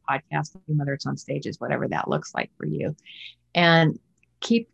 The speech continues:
putting your voice out in the world, because your voice matters. And that's my passion. That's my,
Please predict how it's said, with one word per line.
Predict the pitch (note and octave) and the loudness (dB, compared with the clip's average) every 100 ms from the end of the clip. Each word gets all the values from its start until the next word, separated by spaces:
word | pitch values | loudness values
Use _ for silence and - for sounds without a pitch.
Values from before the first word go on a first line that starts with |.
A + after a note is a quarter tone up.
| - | -2
putting | A3 A3+ | 2 6
your | G3+ | 4
voice | F#3+ F3 G3+ | 4 0 0
out | G#3 | -2
in | F#3 | 0
the | |
world, | D#3+ D#3+ | 0 0
because | F#3 F#3 F#3 | -2 -2 0
your | G3 | 2
voice | F3+ F#3 F#3 | 2 2 0
matters. | E3 F3 G3+ A3+ - | -2 0 0 -2 -4
And | E3+ E3+ E3 D#3+ - _ _ _ | -2 2 2 2 -4 _ _ _
that's | - A3 A3 | 2 2 4
my | F3 F#3 | 4 4
passion. | F3 D#3+ D#3 E3+ | 4 4 2 0
That's | D#3+ D#3+ - | 2 0 0
my, | F3+ E3+ E3+ E3 | 2 4 4 2